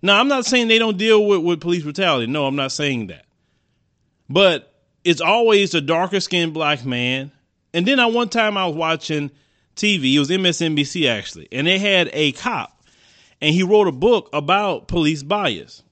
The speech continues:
And he mentioned that the darker the black man, the more the fear that these race soldiers have.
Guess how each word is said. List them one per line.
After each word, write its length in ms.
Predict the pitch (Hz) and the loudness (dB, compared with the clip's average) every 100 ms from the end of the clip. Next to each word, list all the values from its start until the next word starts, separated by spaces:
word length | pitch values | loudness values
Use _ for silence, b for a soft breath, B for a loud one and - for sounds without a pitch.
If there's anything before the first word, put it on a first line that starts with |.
| _ - | _ -6
And 140 | 165 | -4
he 200 | 170 196 | -2 -4
mentioned 720 | 170 240 285 - 170 180 - _ _ _ _ _ _ _ _ - | 0 0 2 0 0 -2 -10 _ _ _ _ _ _ _ _ -6
that 200 | 151 160 | -2 0
the 80 | 156 | -2
darker 760 | 139 170 233 254 226 208 190 - _ | 0 0 0 -2 -2 -4 -6 -12 _
the 200 | 147 143 | -4 -4
black 340 | 160 180 208 | 0 -2 -2
man, 500 | 170 135 123 123 139 - _ _ _ _ | 0 0 0 -4 -8 -14 _ _ _ _
the 100 | 143 | -2
more 320 | 156 185 196 180 | 0 2 0 0
the 120 | 151 | -4
fear 680 | - 240 226 156 139 147 - _ _ - | -2 0 2 2 0 -4 -10 _ _ -4
that 480 | 147 143 135 - _ _ _ - | 0 0 -2 -6 _ _ _ -4
these 260 | 175 143 | -2 -2
race 280 | 165 214 202 | 0 0 0
soldiers 360 | 175 160 151 165 | 0 0 0 -2
have. 540 | 214 151 85 - _ | -2 -2 -4 -14 _